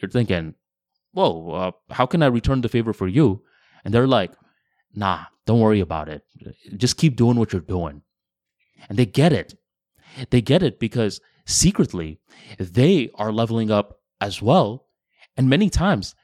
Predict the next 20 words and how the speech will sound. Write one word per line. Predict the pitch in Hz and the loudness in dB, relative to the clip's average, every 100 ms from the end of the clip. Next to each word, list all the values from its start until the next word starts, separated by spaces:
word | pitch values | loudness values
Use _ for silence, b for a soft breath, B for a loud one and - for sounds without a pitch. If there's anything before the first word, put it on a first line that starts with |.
| b b | b b
they're | 147 139 | 0 0
not | 117 190 214 | -2 -4 -4
leveling | 107 90 78 80 | -6 -8 -14 -8
up. | 85 - b b b b | -10 -10 b b b b
But | 117 123 - _ | 0 0 -2 _
here's | - 151 139 - _ - | 2 2 2 -6 _ -6
the | 117 | -4
unique | 104 127 123 - _ - | 0 2 2 -2 _ -2
twist. | 175 147 - - _ _ _ _ b b b b | 2 2 0 -12 _ _ _ _ b b b b
Your | 120 120 | 0 2
success | - 113 - - 190 147 - - _ - | 2 -2 -2 0 2 0 -4 -12 _ -6
reminds | 113 110 156 127 | -2 0 2 0
them | 117 101 92 | 0 0 2
that | 98 - - | 0 0 -6
it's | - - | -4 0
not | 139 190 - - | 2 2 -2 -6
too | - 117 | 0 2
late | 107 104 | 2 0
for | 95 | -4
them. | 80 117 95 | -2 0 0